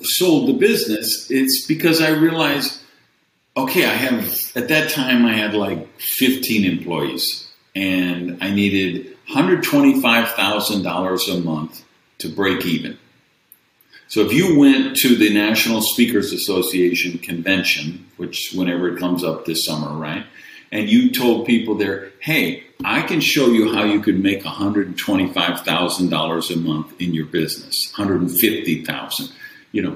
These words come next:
they would crawl naked over broken glass and throw their credit card at you to get that, right? Because that's success.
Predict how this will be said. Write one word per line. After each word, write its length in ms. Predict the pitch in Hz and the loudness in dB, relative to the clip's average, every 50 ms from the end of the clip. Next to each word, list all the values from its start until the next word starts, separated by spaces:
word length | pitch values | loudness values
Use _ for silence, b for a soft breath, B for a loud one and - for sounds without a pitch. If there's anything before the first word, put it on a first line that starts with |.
| - - | -6 0
they 140 | 95 117 127 | 2 4 4
would 260 | 123 107 90 - - | 4 4 2 0 -4
crawl 500 | - - - 120 113 113 113 113 113 107 | -6 -4 -2 2 2 4 4 4 4 2
naked 560 | 104 104 107 110 110 110 110 107 - 87 78 - | 0 2 4 4 4 4 2 0 -4 -6 -6 -4
over 380 | - 101 104 98 82 90 90 | 0 0 0 0 0 -2 -4
broken 640 | 80 82 87 98 101 107 107 104 107 107 104 95 92 | -4 -6 -4 0 2 4 4 4 2 0 -2 -4 -4
glass 600 | 92 92 92 92 92 92 90 90 92 - - - | -4 -4 -2 0 0 0 0 0 0 -2 -2 -2
and 240 | 92 90 85 82 78 | -6 -8 -8 -10 -10
throw 480 | - - - 113 104 110 107 104 98 95 | -8 -4 -2 0 4 4 6 6 4 4
their 200 | 95 90 85 - | 2 0 -2 -4
credit 400 | - - - 95 85 87 87 - | -6 -4 -2 -2 -2 -2 -6 -8
card 260 | - 90 82 80 85 | -8 -6 -4 -4 -4
at 140 | 82 80 82 | -4 -4 -4
you 260 | 85 85 82 82 82 | -4 -4 -4 -4 -6
to 260 | - - 87 80 78 78 - - | -6 -6 -6 -6 -6 -8 -8 -6
get 240 | - - - - - | -4 -4 -4 -4 -8
that, 260 | 73 - - - - b b b b b b _ | -10 -12 -12 -16 -20 b b b b b b _
right? 360 | - 85 87 92 - - - | -8 -6 -4 -4 -6 -6 -8
Because 440 | - 107 - 110 110 117 107 104 - | -8 -6 -6 -4 -4 -4 -4 -6 -6
that's 580 | - - - 107 113 - - - - - - - - | -6 -4 -4 -2 -2 -2 -2 -2 -4 -6 -12 -8 -4
success. 1120 | - - - - 113 98 - - - - - - 135 143 - - - - - - - | -2 0 2 2 2 2 2 0 0 0 0 -2 -4 -6 -8 -8 -6 -6 -6 -6 -8